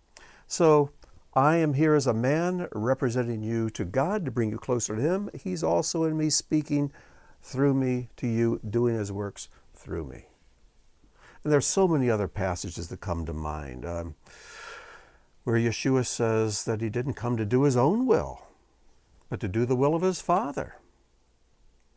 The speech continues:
And there are other times he would speak almost as if he is God, when he says, "Before Abraham was, I am." The only way I know to reconcile these is to realize that he is doing both of these.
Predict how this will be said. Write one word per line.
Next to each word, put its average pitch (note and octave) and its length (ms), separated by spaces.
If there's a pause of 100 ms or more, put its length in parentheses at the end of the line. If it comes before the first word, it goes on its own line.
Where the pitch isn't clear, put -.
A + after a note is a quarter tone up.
(640)
And C3+ 540
there B2+ 220
are C#3 40
other F#3+ 220
times F3+ 520
he E3+ 120
would D3 160
speak F#3+ 500 (640)
almost F#3+ 460
as D3+ 140
if F#3+ 160
he F#3 140
is E3+ 180
God, F3 460
when A#2 100
he C3+ 100
says, C#3+ 240
"Before D#3+ 460
Abraham D#3+ 480
was, D3+ 280
I F3 220
am." G#3 600 (1700)
The C3 100
only G3 200
way E3+ 220
I - 20
know D#3 160
to C#3+ 80
reconcile A2+ 720
these D#2 400
is F#2 100
to F2+ 80
realize F2+ 720
that F2 200
he A#2 260
is G#2+ 280
doing G2+ 440
both G#2 320
of E2 120
these. C2+ 380